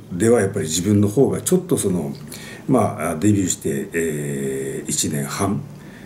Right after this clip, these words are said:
えー、二年ぐらい多分経ってたんですけどね、だいぶその、えー、動きもですね、こう、スムーズに滑らかになってた時期だったので、このデビュー戦に関しては、まあ、クリスのその日本デビュー、後楽園ホール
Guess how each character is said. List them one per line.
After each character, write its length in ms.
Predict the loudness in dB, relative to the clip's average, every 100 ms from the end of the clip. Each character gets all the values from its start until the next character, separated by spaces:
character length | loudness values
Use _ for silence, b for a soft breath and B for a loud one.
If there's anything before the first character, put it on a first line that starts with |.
| B
え 80 | -4
ー、 60 | 2
二 140 | 4
年 200 | 6 6
ぐ 100 | 6
ら 80 | 4
い 100 | 2
多 100 | -6
分 80 | -4
経 140 | -2
っ 20 |
て 80 | 0
た 60 | 0
ん 20 |
で 40 | -2
す 60 |
け 60 | -4
ど 60 | -2
ね、 40 |
だ 140 | 4
い 60 | 4
ぶ 100 | 6
そ 120 | 4
の、 300 | 6 4 2 B B B 0
え 360 | 2 6 4
ー、 80 | 4
動 160 | 4 4
き 100 | 4
も 100 | 2
で 100 | 2
す 100 | -2
ね、 280 | -2 -6 -8
こ 220 | -8 -6 0
う、 60 |
ス 160 | 2 6
ム 160 | 6 6
ー 20 |
ズ 160 | 4 -4
に 120 | -6 -2
滑 220 | 2 4
ら 120 | 4
か 140 | 2
に 140 | -2 0
な 100 | -2
っ 40 |
て 100 | -2
た 140 | -4 -4
時 140 | -4
期 80 | -4
だ 80 | -4
っ 40 |
た 120 | -2
の 140 | -2 2
で、 280 | 2 2 -4 B B B B B 2
こ 120 | 6
の 140 | 8
デ 140 | 8 8
ビ 80 |
ュ 20 | 8
ー 40 |
戦 160 | 6 6
に 60 |
関 120 | 6
し 40 | 4
て 60 |
は、 60 | 4
ま 80 | 2
あ、 20 | 0
ク 120 | 4
リ 100 | 4
ス 420 | 4 0 -2 -2
の 280 | 2 4 2
そ 140 | 0 -2
の 140 | 0 0 0
日 100 | 2
本 200 | 4 4
デ 100 | 2
ビ 60 | 0
ュ 40 |
ー、 220 | -4 0
後 100 | 6
楽 220 | 6 6
園 80 | 4
ホ 120 | 4
ー 40 |
ル 60 | 0